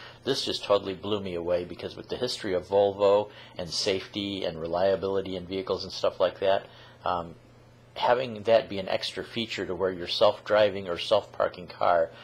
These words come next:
does not crash into people and having that be an extra cost item, I, it just, I don't know, kind of blows me away.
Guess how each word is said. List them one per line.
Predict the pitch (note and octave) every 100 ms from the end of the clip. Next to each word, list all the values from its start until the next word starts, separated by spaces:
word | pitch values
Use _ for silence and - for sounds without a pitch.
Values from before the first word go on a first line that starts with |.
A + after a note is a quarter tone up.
| -
does | - F#2+
not | G2 -
crash | - G2+ -
into | F#2+ F2+
people | - G#2+ - F2
and | E2+
having | F#2 F#2
that | F2+ -
be | F2
an | E2+
extra | F2 - - F2
cost | - F2+ -
item, | F2 F#2+ F2+
I, | F2+
it | F2+ G#2+ G2
just, | G2 - - - - - - -
I | A2
don't | G#2+
know, | G2+ E2+ -
kind | G2+
of | F2
blows | F2+ G2+ G2 F#2+
me | F#2+
away. | F2+ F2+ E2+